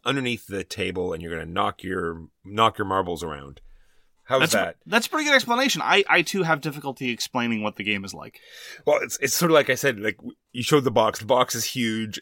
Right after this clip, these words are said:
Speaker 1: and, and the box is this window, so you can see inside it. But it's one of those things where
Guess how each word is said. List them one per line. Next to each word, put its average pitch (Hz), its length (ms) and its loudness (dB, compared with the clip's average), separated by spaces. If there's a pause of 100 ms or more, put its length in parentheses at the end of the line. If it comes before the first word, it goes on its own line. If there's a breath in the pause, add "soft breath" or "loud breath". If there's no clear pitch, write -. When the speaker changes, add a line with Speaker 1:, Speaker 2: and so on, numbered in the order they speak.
Speaker 1:
and, 110 320 -6
and 104 220 -4
the - 20 -8
box 104 340 4
is 98 140 -6
this 101 240 -6
window, 110 360 6
so 98 120 -4
you 95 100 -4
can 95 140 -8
see 101 460 0
inside 104 480 2
it. 85 160 -4
But 92 160 -2
it's - 120 -14
one 123 80 0
of 127 60 0
those 120 140 0
things 123 240 -2
where 104 200 4